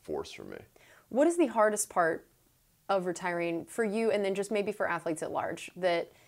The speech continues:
Speaker 1: Mm,
Speaker 2: I think
Speaker 1: yeah.
Speaker 2: it can be easy for people on the outside to just say, particularly for the people who have enough money to last them lifetimes,
Speaker 1: Sure.
Speaker 2: of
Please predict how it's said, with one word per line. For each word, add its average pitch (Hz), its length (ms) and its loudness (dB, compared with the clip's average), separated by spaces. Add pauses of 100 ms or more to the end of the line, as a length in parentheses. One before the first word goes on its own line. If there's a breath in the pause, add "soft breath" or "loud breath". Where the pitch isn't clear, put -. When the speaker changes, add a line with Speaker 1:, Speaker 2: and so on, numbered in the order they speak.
(120 soft breath)
Speaker 1:
Mm, 107 360 -4 (100)
Speaker 2:
I 202 80 4
think 254 160 4
Speaker 1:
yeah. 277 60 6
Speaker 2:
it - 40 -4
can 247 120 2
be 226 60 2
easy 196 360 0
for 180 500 0 (640)
people 220 240 0
on 220 60 2
the 196 100 2
outside 175 380 2
to 156 80 -4
just 165 160 -2
say, 165 400 2 (420 soft breath)
particularly 220 340 2
for - 60 -6
the 190 60 -2
people 185 240 0
who 185 80 2
have 170 240 2
enough 180 240 0
money 175 180 0
to 170 80 -2
last 170 300 0
them 165 320 -4 (320)
lifetimes, 170 580 0
Speaker 1:
Sure. 127 180 4 (520 loud breath)
Speaker 2:
of 160 500 6